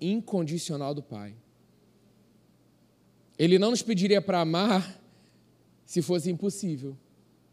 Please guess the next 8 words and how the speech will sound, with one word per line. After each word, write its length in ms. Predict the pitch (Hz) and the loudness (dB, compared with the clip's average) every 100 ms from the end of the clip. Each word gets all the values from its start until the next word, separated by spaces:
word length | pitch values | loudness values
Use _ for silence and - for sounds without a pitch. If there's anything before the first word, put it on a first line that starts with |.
| _ _ _ _ _ _ _ _ _ _ _ | _ _ _ _ _ _ _ _ _ _ _
Se 180 | - 196 | 6 6
ele 140 | 214 | 6
nos 160 | 226 196 | 4 4
mandou 280 | 208 202 | 4 6
amar 260 | 190 185 190 | 4 4 4
uns 200 | 220 196 | 4 4
aos 320 | 196 175 143 | 4 4 4
outros, 880 | 185 220 214 - 147 127 117 - - | 6 8 6 0 -2 -2 -4 -10 -18